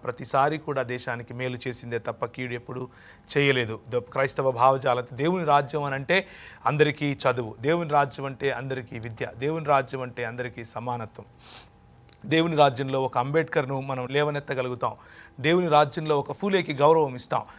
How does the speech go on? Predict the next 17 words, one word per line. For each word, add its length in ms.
ఆ, 120
దేవుని 320
రాజ్యంలో 580
ఒక 300
సావిత్రిబా 600
ఫూలే 240
చదువుకునేలా 640
చేస్తాం. 320
సావిత్రిబా 580
ఫూలే 280
చదువుకోవటానికి 760
ఒక 100
మిషనరీ 480
అన్న 140
క-, 120
ఆ, 440
అన్నది, 580